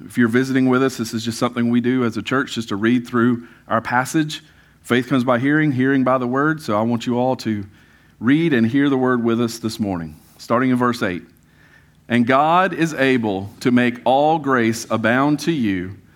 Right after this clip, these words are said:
so that having all sufficiency in all things at all times, you may abound in every good work. As it is written,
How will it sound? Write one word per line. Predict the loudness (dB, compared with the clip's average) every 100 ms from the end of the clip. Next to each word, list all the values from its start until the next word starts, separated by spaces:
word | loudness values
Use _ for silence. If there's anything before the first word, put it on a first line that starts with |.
| _ _ -8
so | 0 2
that | 4 2
having | 2 2 2 0
all | 2 2 2 0
sufficiency | 0 -2 0 0 0 -4 -2 0 2
in | 2 0 0
all | 0 2 2 0
things | 0 0 2 0 2
at | 0 0
all | 0 2 2 0
times, | 0 0 2 0 -2 -4 -6 -8
you | -2 0 2
may | 0
abound | 0 0 0 2 0 -2 -4 -12 -8
in | -4 0
every | 0 2 0
good | 0 0
work. | 0 0 -2 -6 -20 _ _ _ _ -20 -20 -20 -10 0
As | 0 2
it | 0
is | 0 2
written, | 2 2 -2 -4